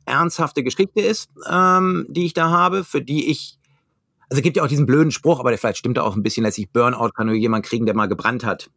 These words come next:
ähm, also für eine Sache oder für seinen Job, wie auch immer. Äh, von daher hab ich das einfach so als, ähm, also als Zeichen wahrgenommen, hab aber auch gleich von Anfang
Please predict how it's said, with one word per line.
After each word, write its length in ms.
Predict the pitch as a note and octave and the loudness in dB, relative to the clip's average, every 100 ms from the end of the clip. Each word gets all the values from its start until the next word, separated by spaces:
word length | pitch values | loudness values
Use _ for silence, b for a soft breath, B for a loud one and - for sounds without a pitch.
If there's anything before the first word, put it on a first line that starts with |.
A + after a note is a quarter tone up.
| - | -8
ähm, 600 | B2 B2 B2 B2 B2+ B2+ | -2 2 2 2 -2 -4
also 160 | G#2 | -6
für 200 | - F#2+ | -4 -4
eine 140 | F#2 F2+ | -2 -4
Sache 240 | A2 A#2 | -4 -2
oder 180 | F2+ F2 | -4 -4
für 120 | F#2+ | -4
seinen 180 | F#2 F2+ | -4 -2
Job, 200 | G#2 A2+ | -2 -2
wie 100 | G2 | -4
auch 140 | F2 - | -4 -8
immer. 1120 | - - _ - - - - _ - C3+ C3 C3+ | -18 -20 _ -20 -20 -20 -20 _ -2 2 2 0
Äh, 40 | |
von 180 | - C3 | -2 0
daher 360 | C3 C3+ D3+ | 2 2 2
hab 120 | C#3 D3 | 0 0
ich 80 | |
das 160 | C3 B2+ | -2 -2
einfach 340 | C3 C3 C#3 | -4 -2 -2
so 240 | A#2+ C3+ C3 | -2 0 0
als, 640 | B2+ B2 B2 A2 - - | 0 2 2 0 -10 -8
ähm, 640 | A#2 A2+ A2+ A2+ A2 A2+ - _ _ | -4 0 0 0 -2 -4 -10 _ _
also 140 | - A#2+ | -4 -2
als 260 | A#2 - - | -4 -6 -2
Zeichen 520 | A2 D3+ E3+ F#3+ F3 | 2 2 0 -2 -2
wahrgenommen, 640 | F3 F#3 E3+ F3 F#3 F3 | 0 0 0 0 2 0
hab 180 | D#3+ - | 0 0
aber 160 | C#3+ | 0
auch 160 | C3+ - | 0 -6
gleich 380 | C#3 C3 F3 E3+ | -2 0 0 -2
von 160 | D#3 | -4
Anfang 420 | - C#3+ - B2+ | -2 -4 -4 -6